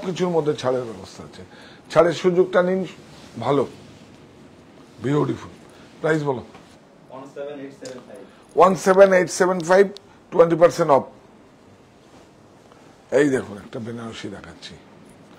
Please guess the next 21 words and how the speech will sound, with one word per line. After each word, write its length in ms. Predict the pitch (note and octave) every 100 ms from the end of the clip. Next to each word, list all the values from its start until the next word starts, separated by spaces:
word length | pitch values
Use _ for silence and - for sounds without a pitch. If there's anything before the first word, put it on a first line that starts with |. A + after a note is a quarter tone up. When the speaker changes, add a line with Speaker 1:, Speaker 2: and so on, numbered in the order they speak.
| - -
Speaker 1:
সেমি 300 | - E3+ F3+
ন্যাচারাল। 420 | E3 B2 A2 G#2+ - - - - - - - - - - - - - - - -
এটা 220 | A#2+ C#3+
আমরা 220 | D#3 E3 E3
যাকে 300 | E3 D3 E3+
মাটসু 460 | D3+ C#3+ - F#3+
বলি 300 | D3+ C3 A#2
আর 120 | G#2 -
কি। 100 | - - - - - - - - - - - - - - - - - -
সেমি 220 | D3+ F3 F3
ন্যাচারাল 360 | D#3+ E3+ D#3+ C#3
ফাইবারে 340 | D#3+ E3 D3+ D3 C3+
মাশরু 260 | A#2 - A#2
আছে, 140 | G#2+ G2 D#2
দেখুন, 180 | F#2 F#2 - - - - - - A#2+
দেখবেন, 320 | D3+ D#3 E3 D#3 D#3+ - - - - A2+
এই 60 | A2
দেখুন, 220 | - - - - - - - - - - - - - - - - - - - - - - F#2+
এই 60 | D#2+
দেখুন, 200 | D#2+ F2+ - - - - - - - - - - - - - - - - - - - -
হ্যাঁ। 220 | D#2+ C3